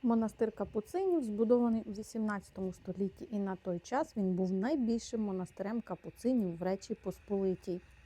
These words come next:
На жаль, зараз його можна відвідати лише один-два рази на рік, коли працівники картинної галереї, якій він підпорядковується, влаштовують тут екскурсію. А решту часу монастир закритий. Вже більше тридцяти років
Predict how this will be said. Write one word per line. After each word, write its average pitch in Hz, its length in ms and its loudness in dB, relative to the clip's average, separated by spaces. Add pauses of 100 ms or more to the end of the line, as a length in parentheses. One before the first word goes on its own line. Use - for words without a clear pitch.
(200)
На 233 160 4
жаль, 220 220 2
зараз 285 440 2
його 208 160 0
можна 202 300 0
відвідати 262 540 -2
лише 254 380 0
один-два 220 540 2
рази 196 260 0
на 208 160 -2
рік, 320 120 -6 (120)
коли 226 220 2
працівники 208 580 -2
картинної 185 640 -2
галереї, 294 600 4
якій 277 320 -4
він 247 160 4
підпорядковується, 220 920 2
влаштовують 220 640 2
тут 202 140 -2 (100)
екскурсію. 185 840 -2 (340)
А 226 80 2
решту 277 320 4
часу 208 480 -2 (380)
монастир 190 520 0 (100)
закритий. 185 800 -2 (400)
Вже 214 160 10
більше 208 320 4
тридцяти 190 500 0
років 196 320 4